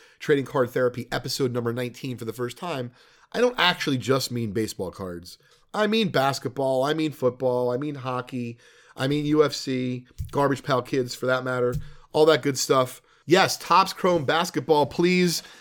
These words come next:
I mean, there's gonna be, whatever the first Topps Chrome Basketball release is gonna be, it's gonna be like that first year of Prism Basketball. I think it's, uh, what is it? Oh,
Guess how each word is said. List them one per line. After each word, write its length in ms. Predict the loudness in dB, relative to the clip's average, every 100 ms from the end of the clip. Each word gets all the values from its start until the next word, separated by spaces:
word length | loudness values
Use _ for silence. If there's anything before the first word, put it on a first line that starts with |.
| -18 -4
I 80 | 0
mean, 160 | 2
there's 200 | 2 0
gonna 160 | 2 2
be, 460 | 2 0 0 -2 -8 0
whatever 280 | 6 6 6
the 120 | 2
first 360 | 6 6 6 0
Topps 280 | -2 -2
Chrome 240 | -2 0 2
Basketball 500 | 0 0 -2 0 0
release 340 | 0 -2 -4
is 80 | -6
gonna 220 | -4 -4
be, 440 | -2 -2 -2 -4 -10 -20 _
it's 160 | -6
gonna 200 | -2 -2
be 180 | 0 0
like 180 | 2 2
that 180 | 0 0
first 300 | -2 -2 0
year 120 | 0
of 80 | 0
Prism 280 | -2 -2 -2
Basketball. 800 | -2 -4 -6 -2 0 2 0 -6 _ _ -8
I 80 | -6
think 220 | -4 -4
it's, 320 | -6 -8 -2
uh, 360 | 2 4 4 4
what 140 | 2
is 100 | 0
it? 80 | 2
Oh, 220 | 2 0